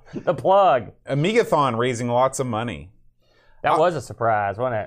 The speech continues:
Speaker 1: it?
Speaker 2: It wasn't a surprise.
Speaker 1: Not that much
Speaker 2: Amigathon
Speaker 1: money.
Speaker 2: raises lots of money
Speaker 1: Yeah, but
Speaker 2: every
Speaker 1: that,
Speaker 2: year.
Speaker 1: that was a lot of money.
Speaker 2: It was a lot of
Speaker 1: And it was
Speaker 2: money.
Speaker 1: half as long.
Speaker 2: I was not surprised at all. Our community is the best.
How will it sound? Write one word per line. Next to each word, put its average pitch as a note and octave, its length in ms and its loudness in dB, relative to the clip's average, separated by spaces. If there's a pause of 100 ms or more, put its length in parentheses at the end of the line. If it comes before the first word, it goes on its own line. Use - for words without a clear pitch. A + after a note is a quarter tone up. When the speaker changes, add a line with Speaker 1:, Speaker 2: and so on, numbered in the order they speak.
(280)
Speaker 1:
it? A#2 80 -18
Speaker 2:
It G3 60 -10
wasn't G4 280 -10
a - 40 -10
surprise. - 640 -8
Speaker 1:
Not - 180 0
that G#3 200 2
much D#3+ 120 2
Speaker 2:
Amigathon G3+ 120 2
Speaker 1:
money. C#3 220 2
Speaker 2:
raises - 200 -4
lots G#3 240 0
of G3+ 60 -12
money G3+ 160 -8
Speaker 1:
Yeah, B3+ 80 2
but D3 80 0
Speaker 2:
every - 120 -2
Speaker 1:
that, D3+ 100 4
Speaker 2:
year. D3+ 80 -2
Speaker 1:
that G3+ 100 2
was A#3 100 -4
a F3 40 4
lot D#3 220 4
of C#3+ 60 -2
money. E3 340 2
Speaker 2:
It A#2 100 -6
was D#3+ 220 0
a A#3+ 40 -2
lot F3 140 2
of A#2+ 60 2
Speaker 1:
And F#3+ 80 0
it G3 60 4
was F3+ 100 -4
Speaker 2:
money. - 100 -8
Speaker 1:
half F#3 280 0
as D3 120 -8
long. D#3+ 340 2
Speaker 2:
I C3+ 100 4
was C#3 200 2
not C#3 280 -2
surprised C#3+ 440 0
at A#2 80 -4
all. A#2 180 4
Our G#2 140 2
community A2+ 440 -10
is F2 140 -12
the F2 60 -16
best. - 460 -10